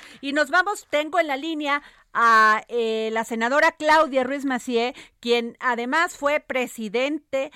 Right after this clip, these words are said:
presidenta del pri Nacional, del Comité Ejecutivo Nacional del pri,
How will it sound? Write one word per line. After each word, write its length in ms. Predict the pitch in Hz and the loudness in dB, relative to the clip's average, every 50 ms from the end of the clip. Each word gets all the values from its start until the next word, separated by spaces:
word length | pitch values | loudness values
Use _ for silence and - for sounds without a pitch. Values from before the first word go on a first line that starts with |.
| - _ | -16 _
presidenta 760 | - 254 233 - 233 226 196 254 302 381 403 _ 330 269 233 | 0 0 0 0 -2 -4 -2 -2 -2 -2 -2 _ 0 0 0
del 400 | 214 208 196 190 190 185 180 165 | 0 -2 -2 -4 -4 -6 -8 -8
pri 260 | _ - 254 285 302 | _ -6 -6 -4 -4
Nacional, 480 | 277 277 262 - - 208 202 214 233 240 | -4 -4 -6 -4 -6 -4 -4 -4 -2 -2
del 140 | 240 233 - | -4 -4 -4
Comité 300 | 220 190 202 190 - 262 | -6 -6 -6 -2 -2 -2
Ejecutivo 500 | 262 - 277 - 254 196 233 240 269 277 | -2 -4 -10 -10 -10 -10 -6 -6 -6 -4
Nacional 480 | 262 233 - 214 196 208 220 233 226 | -4 -6 -6 -6 -6 -6 -6 -4 -2
del 160 | 214 254 240 | -4 -4 -4
pri, 340 | 214 - 294 302 254 240 247 | -6 -10 -10 -10 -10 -10 -14